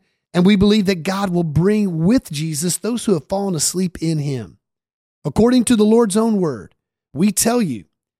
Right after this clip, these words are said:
that we who are still alive, who are left till the coming of the Lord, will certainly not precede those who have fallen asleep. For the Lord himself will come down from heaven with a loud command, with the voice of the archangel,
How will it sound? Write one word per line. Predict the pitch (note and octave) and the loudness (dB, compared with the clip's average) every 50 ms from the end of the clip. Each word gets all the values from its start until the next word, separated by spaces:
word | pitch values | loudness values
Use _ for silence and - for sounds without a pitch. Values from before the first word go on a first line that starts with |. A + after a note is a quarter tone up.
| _ _ _ _ - | _ _ _ _ -2
that | D3+ E3+ E3+ D3+ D3 D#3+ | 0 0 0 2 2 2
we | A#3+ C#4 C4+ | 4 6 6
who | B3 B3+ A#3+ | 6 6 4
are | F#3 D3+ | 4 0
still | C3 - - - - - A#3 B3+ C#4+ D4+ D4+ | 0 -2 -2 -2 -2 -2 -2 0 0 2 0
alive, | C#4 A3+ D#3+ C3+ A2 - - - _ _ _ _ _ _ _ _ - | 0 -2 -2 -4 -6 -12 -18 -20 _ _ _ _ _ _ _ _ 2
who | G#3 G#3+ | 4 4
are | G3+ E3+ D#3+ | 6 4 4
left | D#3 D#3+ F3 G#3 B3+ B3 - - | 2 2 4 2 2 0 -2 -4
till | - C4 | -4 -4
the | G3 F3+ | -4 -4
coming | - - - B3 A#3+ B3 A#3+ | -6 -4 -4 0 0 0 0
of | A#3+ G#3+ | 0 0
the | G3+ G#3+ | 0 0
Lord, | G3 F3 D3+ C3+ B2+ B2 B2 | 0 0 -2 -2 -4 -6 -8
will | C3 D3+ D3+ | -6 -6 -6
certainly | - - - - C4+ D4 F4 E4+ A3 G3+ G3+ F#3+ | -4 -2 -2 0 0 0 0 0 0 0 2 2
not | F3+ F#3 F#3 F3 - | 0 -2 -2 -4 -2
precede | - F3 D3+ - - - D4 C#4+ B3 F#3 | -2 -2 -2 0 2 4 4 6 6 4
those | D3 C3 A#2+ A2+ A#2+ C3+ - - _ _ _ _ - | 2 -2 -2 -4 -6 -6 -8 -10 _ _ _ _ 0
who | - G#3 | 2 2
have | G3 - | 2 2
fallen | - C3+ B2+ B2 C3 C#3 | 0 -4 -4 -4 -4 -4
asleep. | D3+ D3 - A3 G#3+ F#3+ A2+ - _ _ _ _ _ _ _ _ _ _ _ _ _ _ _ _ _ - | -4 -6 -6 -6 -6 -8 -8 -10 _ _ _ _ _ _ _ _ _ _ _ _ _ _ _ _ _ 0
For | G#3 G3 | 2 2
the | F#3 F#3+ | 4 4
Lord | F#3+ G3 A3+ B3+ D4+ D4+ B3+ | 4 4 4 4 4 4 4
himself | A3+ A3 G#3+ G3 - - - A3 A3 A3+ F3+ - | 4 4 4 2 0 0 0 0 0 0 0 -2
will | F#3 D#3+ | -4 -4
come | - - - - D4+ D4 B3 | -4 -6 -8 -4 0 0 2
down | A3 A3 G#3+ A3 A3 - | 2 2 0 -2 -2 -4
from | - F#3+ D3+ C3 | -4 -6 -6 -4
heaven | C3+ E3 E3 C#3 C#3 C3+ C#3 - _ _ _ _ _ _ | -2 -2 -2 -2 -4 -6 -6 -8 _ _ _ _ _ _
with | - F#3+ F#3 - | 0 0 2 2
a | F#3+ | 2
loud | F3+ E3+ F3+ G3 G#3 A3+ B3 B3+ - | 2 2 2 2 2 2 0 0 0
command, | - A3+ G#3 G3 F#3 E3+ D3 B2 G2+ - - _ _ _ _ _ | 0 0 2 2 2 0 -2 -4 -6 -10 -16 _ _ _ _ _
with | - F#3+ E3 | -2 0 0
the | G#3 | 0
voice | F3+ D3+ C3+ F#3+ A3+ C4+ C#4+ B3 - | -2 2 2 2 4 4 2 2 0
of | C#4 A#3 | 0 0
the | A#3 G#3+ G3 | 0 0 2
archangel, | F#3+ G3 G3 F3+ - F#3+ E3 D3+ C#3 A#2+ A#2 G#2 F#2 - | 2 0 -2 -2 -2 -4 -2 -2 -4 -6 -8 -10 -14 -16